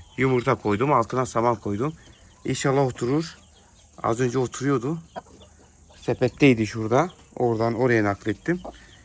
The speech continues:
İnşallah yerini benimser. Şöyle bakacağız. Üstünü kapatacağım. Arada bir onun üstünü açacağım. Hadi bakalım. İlk gurk tavuğumuz, ilk tanışıklığımız. Bismillah diyoruz.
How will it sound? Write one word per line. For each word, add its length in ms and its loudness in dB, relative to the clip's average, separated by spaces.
İnşallah 420 0
yerini 280 2
benimser. 500 2
Şöyle 460 2
bakacağız. 640 -2
Üstünü 340 -2
kapatacağım. 640 -4
Arada 360 0
bir 120 4
onun 200 0
üstünü 340 0
açacağım. 400 -2
Hadi 260 0
bakalım. 400 -2
İlk 240 2
gurk 200 -4
tavuğumuz, 440 0
ilk 220 -2
tanışıklığımız. 680 -2
Bismillah 520 0
diyoruz. 440 -4